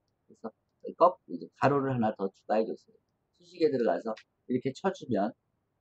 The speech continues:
한글 파일에 들어가서 한글 파일, 네. 한글 파일 있나? 한글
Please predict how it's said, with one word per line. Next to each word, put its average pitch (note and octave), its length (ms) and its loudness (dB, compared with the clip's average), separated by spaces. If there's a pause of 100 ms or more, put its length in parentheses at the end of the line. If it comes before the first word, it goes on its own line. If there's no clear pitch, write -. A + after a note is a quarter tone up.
한글 C3 360 0
파일에 F#2+ 400 2
들어가서 B3 440 -16 (1080)
한글 - 200 -20 (120)
파일, - 360 -6 (680)
네. F3 140 -20 (1400)
한글 B3 300 -4
파일 G#3+ 240 0 (100)
있나? D#4+ 200 -8 (4000)
한글 C3+ 180 -6